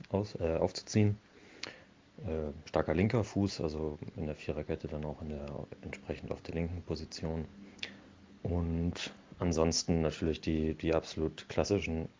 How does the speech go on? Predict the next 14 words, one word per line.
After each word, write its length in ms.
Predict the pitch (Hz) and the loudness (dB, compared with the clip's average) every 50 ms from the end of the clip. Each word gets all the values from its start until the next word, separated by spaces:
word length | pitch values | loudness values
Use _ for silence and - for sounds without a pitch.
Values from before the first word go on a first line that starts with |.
| - - - | -20 -10 -6
Charakteristika 960 | - 82 82 82 - - - 92 80 85 80 - - 85 - - 85 78 78 | -2 0 2 2 2 2 2 2 2 2 0 -2 -4 -6 -4 -2 -2 -2 -2
eines 240 | 76 82 78 73 90 | 0 -2 -2 0 2
Innenverteidigers, 720 | 85 85 78 80 76 78 80 80 76 78 76 76 76 - | 2 2 2 0 0 -2 -2 -2 -2 -2 -2 -2 -4 -4
eins 160 | 80 80 78 - | -2 -4 -4 -4
fünfundneunzig 640 | - - 80 78 76 76 78 78 - 78 73 - | -4 -2 -2 0 0 0 0 -2 -2 -4 -6 -6
groß, 340 | - - 78 80 78 - - | -4 -2 0 0 0 0 -2
entsprechendes 580 | 73 71 - - 78 73 - 80 76 76 - | -4 -6 -4 -2 -2 -2 -2 -4 -6 -4 -4
Kampfgewicht, 640 | - 78 76 73 - - 71 73 73 - - - - | -4 -4 -4 -4 -4 -4 -4 -4 -4 -6 -8 -6 -4
äh, 220 | - 76 73 76 - - - - - 65 | -2 -2 0 -2 -4 -6 -6 -6 -6 -6
super 240 | - - - 90 - | -4 -2 0 0 2
zweikampfstark, 800 | - - 80 78 - 85 82 - - - - 80 80 78 - - - - - - - - - - - - - - - - | 4 4 4 6 6 4 2 2 0 2 4 6 6 6 4 -2 -10 -16 -16 -16 -16 -16 -16 -16 -18 -18 -20 -20 -14 2
sehr, 220 | - 95 90 90 | 6 8 8 10
sehr 140 | 85 87 80 | 8 6 4
kopfballstark. 840 | - 80 - - - 78 76 - - - 76 73 73 73 - - | 2 -2 -2 2 2 2 2 2 0 0 2 2 0 -2 -4 -10